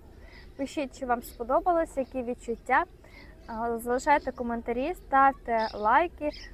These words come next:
Це допомагає Ютубу просувати моє відео і показувати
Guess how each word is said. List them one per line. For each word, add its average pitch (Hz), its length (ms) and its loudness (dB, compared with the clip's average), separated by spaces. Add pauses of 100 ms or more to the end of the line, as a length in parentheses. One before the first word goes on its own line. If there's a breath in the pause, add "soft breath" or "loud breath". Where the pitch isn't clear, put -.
(160)
Це 247 80 -4
допомагає 254 680 2
Ютубу 226 600 -2
просувати 240 640 0
моє 220 340 -6
відео 208 440 -4 (320 loud breath)
і 214 40 -16
показувати 226 680 -2